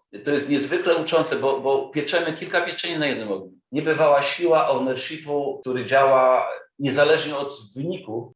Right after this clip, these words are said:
jaki ten projekt przyniesie na końcu. Nie-, nie-, niesamowicie ważna rzecz.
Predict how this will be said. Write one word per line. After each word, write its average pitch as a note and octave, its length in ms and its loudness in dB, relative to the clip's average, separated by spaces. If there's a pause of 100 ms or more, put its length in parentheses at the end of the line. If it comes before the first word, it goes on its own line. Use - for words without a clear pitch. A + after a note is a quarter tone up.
jaki A#2+ 500 -2
ten A#2 200 -4
projekt A#2+ 340 0
przyniesie G#2 380 -12
na - 120 -12
końcu. - 320 -20 (200)
Nie-, B2 200 -8
nie-, D3+ 200 -4
niesamowicie D3 540 -2
ważna F#2+ 320 -4
rzecz. - 280 -20